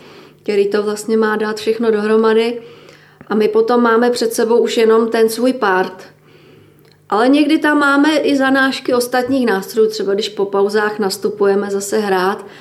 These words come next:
aby jsme věděli, po čem jdeme, po čem máme začít. A samozřejmě si tam sami někdy dopisujeme to, co potřebujeme vědět, podle čeho se orientovat.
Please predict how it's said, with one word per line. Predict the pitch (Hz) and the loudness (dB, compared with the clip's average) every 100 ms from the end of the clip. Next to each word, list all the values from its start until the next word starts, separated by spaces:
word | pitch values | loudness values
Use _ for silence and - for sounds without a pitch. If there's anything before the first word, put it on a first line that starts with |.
| - | -12
aby | 208 202 | -6 -2
jsme | 226 208 | 0 2
věděli, | 196 196 202 214 | 2 4 4 4
po | 220 202 | 4 0
čem | - 214 208 220 220 | 0 0 2 2 2
jdeme, | 190 196 196 208 220 - - | 2 2 2 0 -4 -10 -14
po | - 196 | -8 -8
čem | - 196 | -2 0
máme | 190 196 196 | 0 0 0
začít. | 185 180 - 208 208 - - - - - _ _ - - | -2 -4 -6 -6 -6 -14 -20 -20 -20 -20 _ _ -20 -10
A | 180 | -8
samozřejmě | - 202 208 208 208 202 208 214 214 | -2 0 0 0 2 2 2 2 0
si | - 226 | 0 0
tam | 214 220 | 0 -2
sami | 220 220 220 220 220 | 0 2 4 4 4
někdy | 202 214 | 2 2
dopisujeme | 214 208 214 214 226 220 220 208 | 2 2 0 0 2 4 2 0
to, | 196 | -4
co | - 208 | -4 -6
potřebujeme | 196 - 202 202 202 208 | -6 -6 -4 -2 -2 -2
vědět, | 196 190 190 196 - - | 0 0 2 0 -4 -8
podle | 190 185 | -4 -2
čeho | 185 196 180 | -2 -4 -6
se | - 185 | -4 -4
orientovat. | 180 180 175 175 160 | -2 -2 -4 -8 -10